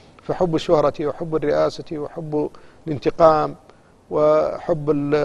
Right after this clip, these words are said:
التأثير في الآخرين وحب الذكر وحب الشكر ونحو ذلك، هذه شهوات باطنية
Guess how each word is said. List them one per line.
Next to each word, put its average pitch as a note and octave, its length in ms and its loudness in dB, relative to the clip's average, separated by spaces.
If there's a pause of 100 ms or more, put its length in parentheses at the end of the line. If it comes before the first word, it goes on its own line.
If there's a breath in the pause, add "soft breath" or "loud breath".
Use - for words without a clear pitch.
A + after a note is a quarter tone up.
(400)
التأثير D#3+ 540 0
في C3+ 80 -6
الآخرين D3+ 640 0
وحب D3+ 300 -6
الذكر D3+ 360 -4
وحب D3 300 -6
الشكر D3 420 -4 (640 soft breath)
ونحو D#3 560 0
ذلك، D#3+ 380 2
هذه E3+ 480 0
شهوات D#3+ 600 2
باطنية D3+ 520 2